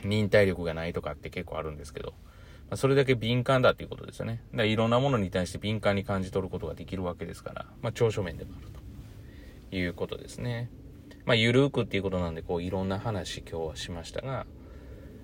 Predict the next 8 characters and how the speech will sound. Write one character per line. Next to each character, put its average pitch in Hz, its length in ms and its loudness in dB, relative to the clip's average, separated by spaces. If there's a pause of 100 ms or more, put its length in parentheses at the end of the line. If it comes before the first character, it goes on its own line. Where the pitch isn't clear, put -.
(600)
ま - 160 -2
あ、 - 40 -2
タ 117 160 0
イ 120 100 6
ミ 117 160 4
ン 107 100 0
グ、 101 200 -2 (680)
運、 98 380 0